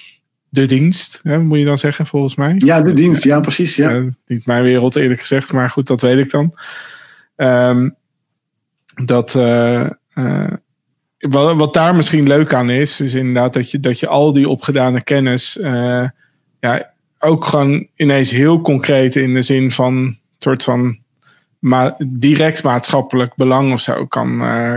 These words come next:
Speaker 1: kan, kan
Speaker 2: Ja.
Speaker 1: omzetten. Eh, dus dat, dat is misschien nog wel een factor die je dan interessant is. Eh, maar ja, ja, ach, ja, goed.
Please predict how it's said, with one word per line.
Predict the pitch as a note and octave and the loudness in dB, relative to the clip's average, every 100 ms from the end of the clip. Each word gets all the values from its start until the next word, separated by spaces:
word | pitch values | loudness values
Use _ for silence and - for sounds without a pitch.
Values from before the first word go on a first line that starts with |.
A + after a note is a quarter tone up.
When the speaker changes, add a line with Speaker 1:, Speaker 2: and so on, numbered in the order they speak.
| B2 | -4
Speaker 1:
kan, | B2+ A#2+ B2+ | -4 -4 -4
kan | - B2 | -4 -4
Speaker 2:
Ja. | |
Speaker 1:
omzetten. | A#2 A2 A#2 A#2 E3+ - _ - - _ _ | 0 0 0 0 -2 -4 _ -20 -20 _ _
Eh, | C#3 A#2+ B2 | -6 -4 -2
dus | A#2+ A#2+ | -4 -2
dat, | C3 C3+ | -4 0
dat | C3 C3 | -2 0
is | C#3 A#2+ | -2 -2
misschien | C3 - C#3 | -4 0 0
nog | A#2+ | 0
wel | B2+ | 0
een | A#2+ | 0
factor | - B2 C#3 B2+ | -2 -2 -2 0
die | B2 | 2
je | B2 | 2
dan | A#2 A#2 | 0 0
interessant | A#2 - - B2 A2 | -2 -4 -2 -2 -2
is. | A#2 - - _ _ _ _ _ | -4 -6 -18 _ _ _ _ _
Eh, | B2 A2 G#2+ A2+ B2 B2+ _ _ _ _ - | -4 0 0 -2 -4 -6 _ _ _ _ -4
maar | A#2+ | 0
ja, | G2+ | 0
ja, | - - A2 - | -2 -4 -6 -8
ach, | A#2 A2+ - - - | -8 -8 -10 -14 -8
ja, | A2 G2 A#2+ _ | -4 -4 -6 _
goed. | - - - - | -8 -6 -6 -10